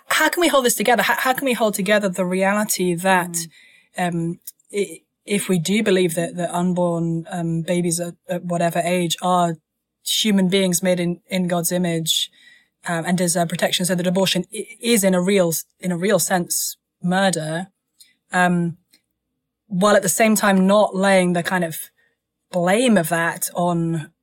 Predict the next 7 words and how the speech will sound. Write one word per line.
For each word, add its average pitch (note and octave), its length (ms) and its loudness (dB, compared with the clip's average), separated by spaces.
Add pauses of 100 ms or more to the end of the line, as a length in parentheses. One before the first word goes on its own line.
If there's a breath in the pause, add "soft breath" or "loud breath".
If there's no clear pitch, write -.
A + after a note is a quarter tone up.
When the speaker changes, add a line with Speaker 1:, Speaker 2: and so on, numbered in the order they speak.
(240)
Speaker 1:
women F3+ 380 0
who F3 160 -2
are E3+ 240 -4
so F3 340 0
often E3+ 560 -2 (1040)
coerced G#3+ 400 0
into, F#3+ 500 4